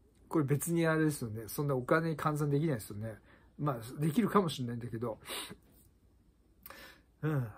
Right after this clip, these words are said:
あと、この気持ちいい感覚だとか、あと思い出だとか、まあ、いろいろあります。あの、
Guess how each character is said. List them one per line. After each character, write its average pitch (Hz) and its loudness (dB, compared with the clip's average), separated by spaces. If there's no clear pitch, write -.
あ 147 2
と、 135 6
こ 127 -2
の 120 -4
気 - -2
持 160 6
ち 156 2
い - 8
い 139 4
感 135 0
覚 123 -2
だ 120 0
と 117 -10
か、 110 -6
あ - -4
と - -6
思 123 2
い 143 4
出 147 6
だ 151 4
と 123 -8
か、 107 -8
ま 147 0
あ、 - 0
い 139 4
ろ 165 10
い - 12
ろ 202 12
あ - 10
り 190 4
ま 180 2
す。 135 2
あ 143 2
の、 131 4